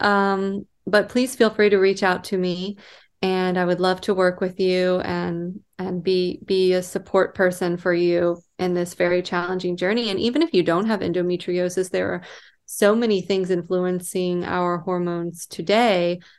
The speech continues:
that, um, that you can, with lifestyle changes, you really can get rid of. It's very possible. So I think people give up, or they, or they're used to living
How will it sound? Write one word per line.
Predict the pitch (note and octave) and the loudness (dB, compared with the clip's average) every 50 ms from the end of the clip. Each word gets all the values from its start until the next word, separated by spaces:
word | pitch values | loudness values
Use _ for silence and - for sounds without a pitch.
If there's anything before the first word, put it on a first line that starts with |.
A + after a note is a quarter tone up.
| _ _ | _ _
that, | - F3 E3+ F#3 F3+ F3 F3 F3+ F#3 F3+ - - - | -6 -2 2 2 2 4 2 0 -2 -4 -8 -12 -8
um, | F#3 F#3 F#3 F3+ F3+ F3 F3 F#3+ - - _ _ - | -6 -4 -2 -2 -2 -4 -4 -6 -10 -14 _ _ -4
that | E3 F#3+ - - - | -2 -2 -2 -2 -4
you | - F3+ F3+ G3+ B3+ C#4+ | -8 -8 -4 -2 -2 -2
can, | C#4 - A#3+ G#3 F#3+ F#3 F3+ - - _ _ - - - - | 0 2 2 2 2 2 0 -4 -6 _ _ -20 -20 -14 -8
with | - F#3+ G3 - - | -6 -4 -2 0 2
lifestyle | F#3+ F#3 A3 C#4 C#4 - D#4 D4+ A#3+ G3+ | 2 4 4 2 2 2 2 4 4 2
changes, | - - - G3+ A3 C4+ A#3+ G3+ F3 E3+ E3 E3 - | 2 0 0 0 2 2 4 4 4 2 2 -2 -6
you | - F#3 G3 A3+ C4 C4+ A3 F3+ | -8 -6 -2 -2 0 0 0 -2
really | F3 F#3 G#3+ A#3+ A#3+ A3 F#3+ | 0 0 2 2 2 2 0
can | - - G#3 G#3 G#3+ G#3 | -2 -2 -2 0 0 0
get | F#3+ F#3+ E3+ D#3+ | 0 0 -2 0
rid | F#3 A3 B3+ A#3+ | 0 2 2 2
of. | - - - - - _ _ _ _ _ _ _ _ - | 2 0 -2 -8 -16 _ _ _ _ _ _ _ _ -2
It's | - G3+ G3 G3 | -2 -2 -2 -2
very | G3 F3 G3+ G#3+ A3+ A3+ G#3 G3+ | -2 2 4 4 6 6 4 4
possible. | G3 G3 G3+ G#3 A3 - - F3 - - - - _ _ _ - - - - - - _ | 2 2 2 2 2 2 0 -2 -2 -2 -4 -10 _ _ _ -20 -20 -20 -20 -20 -20 _
So | - - - - B3 A3+ A3 G#3+ G#3+ G#3+ G#3+ G#3+ G#3 - | -8 -2 2 4 4 6 6 6 4 6 6 4 4 4
I | - E3+ G#3+ G3 | 2 0 0 0
think | G3 A3+ A3+ G#3+ | 0 -2 -2 -2
people | - A#3 A3+ A3 G#3+ | -2 -2 0 0 0
give | - G#3+ G#3 F#3 G#3 | 2 2 2 4 4
up, | A3 B3+ A#3+ - - - | 4 4 4 2 0 -2
or | F#3+ F#3+ | 0 2
they, | G3 F#3+ G3+ G3 - - | 2 2 2 2 0 0
or | G3 G3 F#3+ | 2 2 4
they're | F#3+ F#3+ F#3 F#3 F3 - - - | 4 2 2 2 0 -2 -4 -10
used | - F#3 G#3+ A3 G#3+ - | -8 -6 -6 -6 -4 -2
to | - G#3+ | 0 0
living | F#3+ F#3+ G3+ G#3 A#3 G#3+ G3 F#3+ F3+ | 2 2 2 4 4 2 2 0 -4